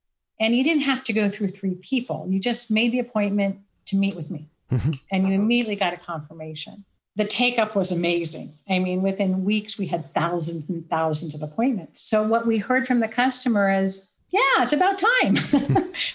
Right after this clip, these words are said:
Speaker 1: This is how we want to talk to you," right? And probably eighty percent of those appointments were made to come into the community for a private tour.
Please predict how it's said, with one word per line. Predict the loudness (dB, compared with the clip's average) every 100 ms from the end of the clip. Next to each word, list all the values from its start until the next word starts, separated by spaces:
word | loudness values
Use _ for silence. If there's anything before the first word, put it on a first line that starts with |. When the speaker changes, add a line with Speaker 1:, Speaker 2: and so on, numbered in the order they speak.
| 0
Speaker 1:
This | 2 4
is | 2
how | 4 4
we | 4
want | 2 2 2
to | 2
talk | 0 0
to | 0 2
you," | 0
right? | 0 2 2 2 -2 _ _ -2
And | 0 0
probably | -2 -2 -2 0 0 0 0
eighty | 2 4 4 2 0
percent | 0 0 2 2 2
of | 2 2
those | 0 0
appointments | -2 0 2 2 0 0
were | 2
made | 2 2 0
to |
come | -4 -2 0 0 0
into | 2 2 0 0 0
the | 0
community | -4 -4 -4 -2 -6
for | -6 -8
a |
private | -8 -10 -12 -14
tour. | -20 -20